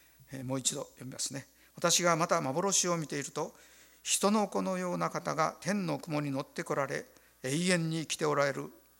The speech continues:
方の御前に来た。すると、この方に主権と公栄と国が与えられ、世界中の人々がこの方に仕えるようになった。その主権は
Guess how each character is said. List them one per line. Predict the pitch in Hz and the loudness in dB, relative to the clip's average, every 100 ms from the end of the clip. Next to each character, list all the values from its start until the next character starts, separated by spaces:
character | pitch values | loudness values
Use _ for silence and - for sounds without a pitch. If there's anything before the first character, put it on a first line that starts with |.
| _ _ _ _ | _ _ _ _
方 | - 143 135 | -6 -2 0
の | 190 277 - _ _ 120 | -2 -6 -20 _ _ -6
御 | |
前 | 123 143 170 | -2 0 -2
に | |
来 | 147 | -6
た。 | - - _ _ _ - - | -8 -10 _ _ _ -16 2
す | - 202 | 6 6
る | 202 | 6
と、 | 185 | 6
こ | 190 | 6
の | |
方 | 180 165 165 | 6 6 4
に | 175 - - - - | 2 -6 -16 -14 -4
主 | - | 2
権 | 226 226 202 | 6 6 6
と | 170 | -2
公 | - 196 214 | 2 4 6
栄 | 190 175 | 4 0
と | 170 | -6
国 | - 185 208 | -4 -2 0
が | 165 - - _ - | -2 -4 -20 _ -8
与 | 156 180 | 2 4
え | |
ら | 165 | 4
れ、 | 156 - - - - - | 2 -4 -12 -20 -18 -4
世 | - 131 | -2 4
界 | 170 160 | 4 4
中 | 160 | 0
の | 156 | -2
人 | - 143 | -2 -6
々 | 139 139 | -4 -4
が | 143 | -4
こ | - | -2
の | 156 | -2
方 | 175 147 160 | -2 -2 -4
に | 202 - | -6 -4
仕 | - - | -4 0
え | 160 | 0
る | 180 | 0
よ | 180 | -6
う | |
に | 151 | -6
な | 139 | -8
っ | - | -12
た。 | - - - - - - - | -14 -14 -20 -20 -20 -20 0
そ | - 208 | 4 6
の | 208 | 6
主 | - | 6
権 | 196 190 | 6 4
は | 170 165 | 4 2